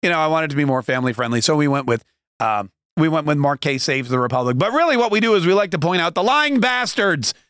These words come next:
in, uh, in politics and in the media and in your life, and how, what, how, what they're saying to you, why it's false, why they're lying to you, and most importantly, how you can seek them out, how you can stop them, and how you can beat them, uh, with my help and with everyone else's help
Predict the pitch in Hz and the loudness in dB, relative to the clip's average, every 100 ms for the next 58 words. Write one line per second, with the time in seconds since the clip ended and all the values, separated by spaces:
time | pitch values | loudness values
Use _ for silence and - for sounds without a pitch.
0 | _ - 214 190 190 180 180 185 170 196 | _ -4 0 0 0 0 -2 -2 0 0
1 | 196 185 190 - 170 170 160 170 160 151 | 0 0 -2 0 0 0 0 0 2 0
2 | 135 _ _ 165 170 170 170 165 160 147 | -2 _ _ -4 -2 0 0 2 0 -2
3 | - _ _ 170 170 160 202 180 220 185 | -10 _ _ -2 0 0 -2 0 0 0
4 | 196 175 285 330 285 - 202 185 151 127 | -2 0 0 0 0 0 -2 -2 0 2
5 | 117 147 160 226 254 196 - 127 123 147 | 2 2 0 0 -2 -4 -2 0 0 -2
6 | - _ - 165 247 294 220 185 151 139 | -10 _ 0 2 2 2 0 2 2 0
7 | 139 120 135 135 156 - _ 170 190 190 | -2 -2 0 2 0 -4 _ -2 0 0
8 | 190 170 190 165 143 160 165 160 143 - | 0 2 2 0 0 -2 -2 0 -2 -2
9 | 180 - 151 143 - 139 143 143 139 123 | -2 0 -2 -2 -4 -2 -2 -2 -4 -4
10 | - 156 - 120 113 _ _ 151 151 156 | -4 -4 -2 -6 -6 _ _ -4 -2 -2
11 | 160 160 143 127 214 220 113 104 120 _ | -2 -2 -2 -2 -4 -2 -6 -6 -10 _
12 | _ - 127 123 123 131 156 156 165 160 | _ -8 -2 0 0 0 0 0 -2 0
13 | 156 151 151 143 143 147 143 139 135 120 | -2 -4 -2 0 0 0 0 0 -2 -2
14 | 110 | -2